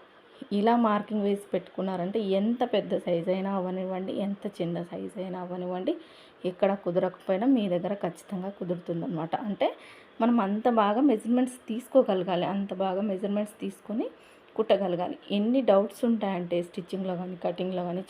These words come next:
చాలా డౌట్స్ రేస్ చేస్తూ ఉంటారు. నేర్చుకునే వాళ్ళు ఉన్నారు కదా, వాళ్ళని, ఆ, అడుగుతూ ఉంటే చిన్న చిన్నవి కూడా వాళ్ళకి పెద్దగా కనిపిస్తాయి అనమాట తెలియక.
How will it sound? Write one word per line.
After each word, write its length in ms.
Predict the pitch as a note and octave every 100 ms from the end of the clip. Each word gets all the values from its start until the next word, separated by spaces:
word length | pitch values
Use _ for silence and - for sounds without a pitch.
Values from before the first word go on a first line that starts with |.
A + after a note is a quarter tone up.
| G#3
చాలా 460 | F#3 G3 F#3+ G#3
డౌట్స్ 460 | B3+ G#3+ G#3 - -
రేస్ 280 | G#3 - F#3+
చేస్తూ 240 | F#3+ -
ఉంటారు. 240 | F#3+ F#3 F#3+
నేర్చుకునే 460 | G3+ G#3 - A3
వాళ్ళు 220 | G#3 G3
ఉన్నారు 260 | G3+ G3+ G3+
కదా, 220 | - - - - - - - F3+
వాళ్ళని, 440 | G#3 G3 G3 F3+ - G3+
ఆ, 60 | F#3+ F#3 F3+ E3+ -
అడుగుతూ 360 | F#3 A3 B3
ఉంటే 260 | A3+ G3+ - A4+ - - - - - -
చిన్న 260 | - A#3+
చిన్నవి 380 | C4 C4 B3 A3
కూడా 220 | A3+ A#3
వాళ్ళకి 220 | B3 A3+ -
పెద్దగా 340 | F#3 F3 G3
కనిపిస్తాయి 600 | G#3 G3+ F3+ F3+ F3 F3
అనమాట 220 | E3 G3+ D4
తెలియక. 600 | - G#3+ G#3 G#3 A3+